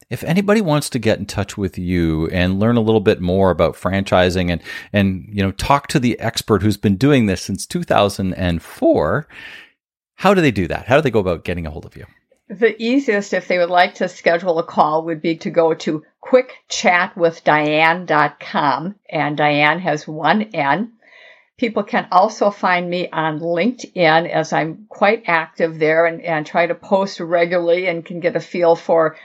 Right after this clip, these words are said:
Speaker 2: me and my background. And that is simply Diane Ployce, the franchise fitter. Ployce, which is not easy to A, pronounce or B, spell, is P as in Peter,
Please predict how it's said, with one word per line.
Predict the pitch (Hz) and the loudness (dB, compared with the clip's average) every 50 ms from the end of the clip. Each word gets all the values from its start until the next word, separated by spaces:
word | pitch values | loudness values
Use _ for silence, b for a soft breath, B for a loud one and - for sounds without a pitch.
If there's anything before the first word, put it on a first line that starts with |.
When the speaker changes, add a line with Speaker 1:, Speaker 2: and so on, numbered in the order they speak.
| B B - | B B -8
Speaker 2:
me | 165 175 175 180 185 | -4 -4 -2 0 0
and | 180 175 | -2 0
my | 165 156 156 160 185 | 0 0 0 0 0
background. | 185 180 170 147 147 151 - - 160 147 151 156 180 208 214 b b b b b b b | 2 2 2 2 2 0 0 0 0 2 2 0 0 -2 -2 b b b b b b b
And | - 170 156 156 156 | -4 -4 -2 0 2
that | 160 165 170 165 | 4 4 4 2
is | 165 165 160 | -2 -4 -6
simply | - - - 175 156 - 175 160 165 156 | -4 -4 -4 -4 -2 -2 -2 -2 -2 -2
Diane | 156 165 143 143 147 151 156 165 180 190 202 _ | -2 0 0 0 0 0 0 -2 -2 -4 -8 _
Ployce, | - - - 175 160 160 170 165 170 175 - - - - 170 170 | -20 -14 -12 -8 -2 0 0 0 0 -2 -8 -12 -16 -18 -8 -6
the | 170 151 | -6 -6
franchise | - - - 165 151 156 151 - 180 151 151 147 - | -4 -4 -4 -4 -4 -4 -4 -4 -2 -2 -2 -4 -6
fitter. | - - 190 143 139 135 139 139 b b b b b b b _ | -2 -2 -2 -2 -2 -10 -12 -16 b b b b b b b _
Ployce, | - - 196 190 202 202 196 208 254 269 - - - - 208 _ | -16 -14 -6 2 4 4 4 4 0 -6 -8 -14 -16 -20 -18 _
which | 180 160 165 165 - | -6 -6 -6 -6 -6
is | 170 156 170 | -8 -8 -2
not | 165 151 170 190 208 208 208 | 2 4 4 4 2 0 -4
easy | 202 202 233 226 262 233 | -4 -4 -2 -2 -4 -2
to | 214 262 208 - | -2 -2 -4 0
A, | 185 175 175 196 233 | 0 2 2 2 0
pronounce | - - 302 240 202 185 185 208 269 277 - | 0 0 0 2 4 4 4 4 2 2 0
or | - 180 175 170 | 2 4 4 4
B, | 196 208 202 202 240 320 | 4 0 -2 0 0 0
spell, | 311 - - - _ 302 233 180 165 175 202 277 B B B B B B B B | 0 -2 -12 -2 _ 4 6 6 6 4 2 0 B B B B B B B B
is | - 185 180 185 180 180 | 2 4 4 4 2 -4
P | - _ - 262 233 220 | -12 _ -4 0 0 0
as | 208 202 - | 0 0 -4
in | 208 190 202 | -8 -8 -8
Peter, | - - 202 196 190 190 185 180 - | -8 -8 -6 -2 0 0 0 0 -2